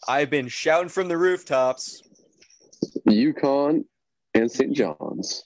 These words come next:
Speaker 1: The uconn Huskies. All right, guys. Um, thank you all for listening. Don't forget to rate, review, and subscribe at Apple Podcasts. Follow us on Spotify if that's where you're listening. I don't really know how Pocket Casts work, but shout out Pocket Casts. I just feel like I have to do that a lot.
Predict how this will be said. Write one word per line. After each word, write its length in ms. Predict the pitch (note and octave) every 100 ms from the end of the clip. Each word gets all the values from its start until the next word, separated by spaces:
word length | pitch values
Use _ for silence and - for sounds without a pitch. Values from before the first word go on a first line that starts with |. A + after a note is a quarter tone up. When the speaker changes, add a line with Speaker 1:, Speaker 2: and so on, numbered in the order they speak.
| _ _ _ _ _
Speaker 1:
The 80 | A#2
uconn 420 | A2+ B2 A#2+ B2
Huskies. 580 | A#2+ A2 - G2+ G2 - _ _ _
All 140 | B2+
right, 200 | B2 A2+
guys. 420 | A#2+ A2+ A2 G#2 - -
Um, 500 | B2+ B2+ A#2+ A2+ A2 _ _ _ _ _
thank 200 | C#3+ C#3+
you 100 | D#3
all 80 | C#3+
for 140 | C#3
listening. 640 | C3+ C3 - C#3 C3+ C3 _
Don't 180 | - C#3
forget 180 | C3+ C3
to 80 | C3
rate, 180 | C3+ C#3
review, 220 | B2+ C3+
and 100 | B2+
subscribe 460 | B2 - C3+ C3
at 60 | B2
Apple 140 | B2
Podcasts. 920 | A2+ C3+ B2+ B2 C3+ B2 B2 - - - _ _
Follow 360 | _ C3+ C3+
us 140 | C3+ C3
on 100 | A#2+
Spotify 640 | - B2 A#2+ A#2 B2 A#2+
if 60 | A#2
that's 220 | A#2 -
where 80 | A#2+
you're 120 | A#2
listening. 480 | C3 - C3 C3 B2 _ _ _
I 120 | -
don't 160 | D3 D#3+
really 180 | E3 D3
know 220 | B2+ B2+
how 100 | B2
Pocket 340 | - B2+ A#2
Casts 300 | B2 A#2+ A#2
work, 380 | B2 A#2+ A#2+ A#2 -
but 180 | G#2+
shout 200 | - B2+
out 160 | A#2+ A#2
Pocket 260 | A#2 A2+ _
Casts. 460 | B2 A2+ A#2 - -
I 80 |
just 180 | A2 A2
feel 100 | A#2+
like 140 | A#2 A2+
I 40 |
have 100 | A2
to 40 | G#2+
do 220 | A2+ A2+
that 160 | A2
a 40 | A2+
lot. 280 | A#2 A2+